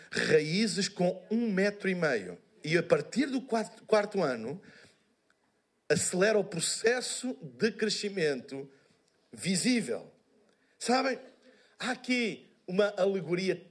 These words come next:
tão, tão poderosa acerca de como Deus trabalha nas nossas vidas.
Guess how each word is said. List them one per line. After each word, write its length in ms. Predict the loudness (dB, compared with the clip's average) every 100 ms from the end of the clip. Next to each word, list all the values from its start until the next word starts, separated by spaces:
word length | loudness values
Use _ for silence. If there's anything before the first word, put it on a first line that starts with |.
| 0
tão, 400 | 2 2 -4 -10 -20 _ _ -2
tão 180 | 0 0
poderosa 800 | -2 0 2 2 0 -2 -4 -4 -10
acerca 760 | -12 -2 0 0 0 -4 -4 -14 _ _ -18
de 140 | -14
como 320 | -2 -2 0
Deus 300 | 0 0 0
trabalha 480 | 0 2 2 2 0
nas 160 | -4 -6
nossas 320 | -8 -8 -10
vidas. 540 | -10 -14 -16 -20 -20